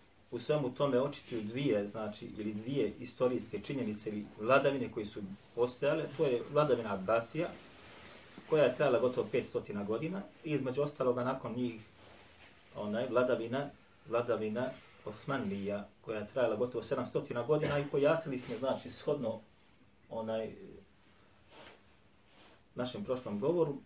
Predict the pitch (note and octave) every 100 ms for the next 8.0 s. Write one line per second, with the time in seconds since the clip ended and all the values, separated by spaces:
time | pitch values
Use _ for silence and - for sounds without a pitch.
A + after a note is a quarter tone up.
0 | - - C3 C#3+ E3 D3+ B2+ A#2+ - B2+
1 | D#3 C3 B2+ A#2+ - A#2 - G#2 B2 E3+
2 | F3+ B2 A#2 A2 B2 C#3+ - B2+ A#2 A2
3 | C#3 D3 F3 F3 - A#2+ A2+ G#2 A2 B2
4 | - F3+ F#3 - - - _ _ - _
5 | _ - C#3+ C#3+ B2 A2 - C3+ A2 A#2+
6 | G#2 G#2+ G#2+ - C3 G#2 F#2+ - - A2+
7 | A2 B2+ A2+ - G2 G#2+ G#2+ D#3 E3+ D#3+